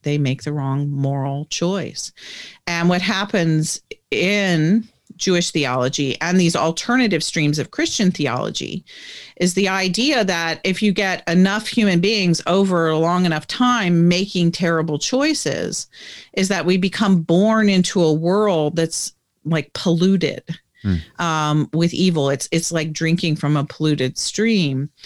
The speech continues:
Speaker 1: And so it doesn't mean you're evil, but it means that you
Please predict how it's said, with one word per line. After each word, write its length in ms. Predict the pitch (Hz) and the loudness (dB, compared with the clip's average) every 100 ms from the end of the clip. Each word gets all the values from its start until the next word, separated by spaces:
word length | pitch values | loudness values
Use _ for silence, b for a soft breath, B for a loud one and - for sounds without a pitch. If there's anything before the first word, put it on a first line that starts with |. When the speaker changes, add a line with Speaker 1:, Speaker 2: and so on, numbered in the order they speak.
| B B B - | B B B -6
Speaker 1:
And 440 | 180 180 180 185 | -4 -2 2 2
so 680 | 185 220 185 175 170 165 - - | 2 0 2 2 4 2 0 -2
it 140 | 180 | 0
doesn't 260 | 233 233 190 | 2 2 4
mean 180 | 185 | 6
you're 460 | 160 156 180 233 277 | 6 6 6 6 4
evil, 680 | 170 170 151 139 - - 175 _ b b b | 2 0 0 -2 -6 -8 -12 _ b b b
but 140 | - 190 | -2 0
it 100 | 165 | 2
means 300 | 196 196 196 | 4 4 2
that 160 | 170 - - - | -2 -4 -6 -2
you 440 | 170 196 202 | 2 4 4